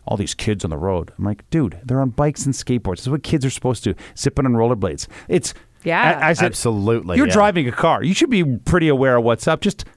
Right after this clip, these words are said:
Speaker 1: slow down and give 'em some space." They're eleven, they're fourteen. They aren't paying any attention to their surroundings, just like we all didn't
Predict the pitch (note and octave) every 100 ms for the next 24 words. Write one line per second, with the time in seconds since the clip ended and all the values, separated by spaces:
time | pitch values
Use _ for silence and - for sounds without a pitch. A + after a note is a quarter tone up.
0 | - - - - G2+ B2 F3 D3+ C#3 C3+
1 | A#2+ B2 A2+ - G2 - A#2 G#2 - -
2 | - B3+ E4 E3 D3 C3+ C3+ D#3 - D3+
3 | D#3 C3 A2 C3 D#3 C#3 C#3+ C3 C3 B2+
4 | B2 A#2+ A2+ A2+ A2 B2 A#2+ A2+ G#2+ -
5 | G2+ G2 C3 D3 - - - - F3 D#3
6 | - F#3 F3 B2 A#2+ C#3 C#3 B2 A#2 G2+
7 | F#2+ A#2+ A2 F#2+